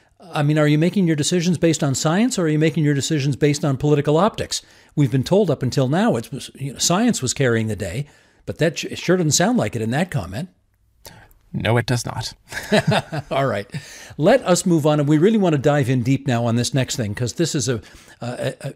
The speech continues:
Speaker 1: I think, a quite important new study that has just come out, uh, by, um, the province's Financial Accountability Office at Queen's Park. And just a reminder to everybody,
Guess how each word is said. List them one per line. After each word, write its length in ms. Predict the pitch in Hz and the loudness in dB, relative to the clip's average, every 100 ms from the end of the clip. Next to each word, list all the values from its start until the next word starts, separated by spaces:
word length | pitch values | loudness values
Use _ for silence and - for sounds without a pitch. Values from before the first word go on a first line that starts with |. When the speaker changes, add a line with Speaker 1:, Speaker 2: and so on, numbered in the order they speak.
| - | -8
Speaker 1:
I 80 | 139 | -6
think, 220 | 139 147 | -2 0
a 80 | 131 | 0
quite 300 | - - 202 | 0 2 2
important 440 | 170 127 151 151 135 | 2 2 2 2 2
new 140 | 151 | 2
study 320 | 143 - 135 | 2 2 2
that 140 | 123 123 | 0 -2
has 120 | 117 | -4
just 260 | - 196 - | -2 -4 0
come 200 | 151 123 | 0 2
out, 200 | 117 - - - - _ | 0 -4 -14 -20 -20 _
uh, 180 | 127 120 | -6 -4
by, 400 | 113 131 127 127 | -2 0 0 0
um, 280 | 123 120 113 - - - - - | -2 -2 -4 -10 -20 -20 -14 -12
the 80 | 139 | 0
province's 480 | 160 151 147 135 | 2 4 2 -2
Financial 420 | - 139 131 143 127 | 0 0 0 -2 -2
Accountability 640 | 139 127 117 120 117 117 | 0 0 0 0 -2 -2
Office 380 | 143 120 120 - | -2 -2 -2 -4
at 140 | 117 | -6
Queen's 260 | - 131 120 | -2 -2 -2
Park. 280 | 123 92 - | -4 -4 -6
And 140 | 120 | -4
just 180 | 160 170 | -2 0
a 40 | |
reminder 340 | 156 143 143 139 | 2 4 2 0
to 140 | 127 | 0
everybody, 460 | 127 127 131 131 | 0 0 0 0